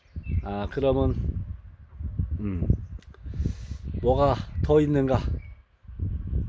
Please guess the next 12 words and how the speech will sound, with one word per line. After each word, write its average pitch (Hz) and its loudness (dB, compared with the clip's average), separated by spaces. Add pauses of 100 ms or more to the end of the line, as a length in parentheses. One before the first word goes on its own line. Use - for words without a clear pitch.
(260)
여러분들께서 120 0
엄청 170 0
궁금하실 147 -2
것 135 -4
같아가지고, 113 0 (840)
자, 92 -8 (280)
빨리 120 0
한 120 -2
촬영을 127 0 (1500)
하도록 120 -2
하겠습니다. 104 0 (1300)
자, 131 2